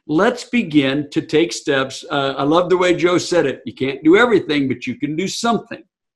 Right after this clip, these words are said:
So let's step into these opportunities to come alongside someone and just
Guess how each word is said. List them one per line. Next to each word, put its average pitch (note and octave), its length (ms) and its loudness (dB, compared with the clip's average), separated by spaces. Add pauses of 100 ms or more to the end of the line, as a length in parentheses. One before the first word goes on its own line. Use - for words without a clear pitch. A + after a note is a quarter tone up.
(340)
So C3 180 -4
let's D#3 280 -2
step G3+ 420 -2 (120)
into D3+ 840 -2 (260)
these C#3+ 380 2
opportunities D#3+ 840 2
to C3 60 -8
come C#3+ 240 -6
alongside C#3+ 680 -2
someone F#3 520 0 (140)
and D3 220 -4
just C#3 300 -4